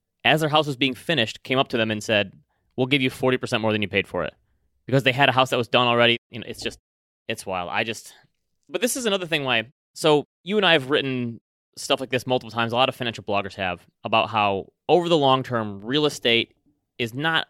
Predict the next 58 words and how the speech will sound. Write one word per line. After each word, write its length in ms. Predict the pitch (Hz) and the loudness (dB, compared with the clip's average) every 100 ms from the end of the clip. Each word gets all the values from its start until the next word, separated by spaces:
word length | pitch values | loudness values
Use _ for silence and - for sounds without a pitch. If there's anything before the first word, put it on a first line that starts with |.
| - | -2
a 120 | 131 | -2
great 420 | 113 117 123 123 | -2 -2 2 2
investment 360 | 117 110 113 110 | 2 -2 -2 -6
when 60 | |
you 0 | |
take 160 | 107 117 | -8 -10
in 100 | 107 | -8
terms 220 | 117 107 | -10 -8
of 20 | |
all 80 | 104 | -10
the 60 | 98 | -10
costs 460 | - 139 135 127 | 0 4 4 2
and 60 | 120 | -6
stuff, 240 | 131 123 - | -2 -2 0
but 180 | 107 - - _ _ _ _ | 0 0 -8 _ _ _ _
it 120 | 165 | -2
certainly 220 | 277 277 208 | 0 2 0
can 320 | 160 170 143 | 2 0 0
be. 260 | 80 - _ _ _ - | -4 -8 _ _ _ -18
<laughs> 460 | - 185 - _ | -12 -12 -12 _
There's 180 | 196 233 | 2 2
times 320 | 233 240 214 | 2 -2 0
when 240 | 165 143 117 - _ _ _ | 0 -2 -4 -16 _ _ _
if 160 | - 165 | -6 -2
you 100 | 262 | -2
bought 200 | 247 202 | 2 2
even 180 | 175 165 | 2 0
a 40 | |
few 240 | 139 - 170 | -4 -6 -2
years 220 | 160 135 | 0 0
ago 200 | 107 104 | -2 -2
and 100 | 107 | -2
you 80 | 151 | -4
put 220 | - 143 | -2 -4
a 20 | |
ten 280 | - 143 143 | -4 -4 -2
or 60 | 139 | 0
twenty 200 | 139 131 | -2 -4
percent 260 | 131 104 | -2 0
down 180 | 120 120 | 0 2
payment 260 | 123 113 92 | 0 0 -2
now, 300 | 90 85 - _ _ _ | -6 -8 -14 _ _ _
even 220 | 175 226 | -2 0
if 100 | 214 | 0
your 300 | 196 156 135 - | 0 0 0 -2
house 300 | - 147 139 | 0 0 0
is 100 | 123 | -2
up 200 | 127 _ | -2 _
ten, 580 | - 151 143 131 120 107 | -2 0 0 -2 -6 -10
twenty, 580 | - 143 139 120 113 104 _ _ | -8 -4 -2 -2 -4 -8 _ _
thirty 160 | 143 143 | -2 -2
percent, 360 | - 139 104 - _ _ _ | -4 -4 -4 -8 _ _ _
you're 140 | 208 262 | -4 0
sitting 260 | 233 196 | 2 2
on 80 | 156 | 2
a 40 | 120 | 0
huge 640 | - - - 220 185 127 | -4 -14 -2 0 0 0
gain 480 | 139 143 113 98 | 0 2 2 -2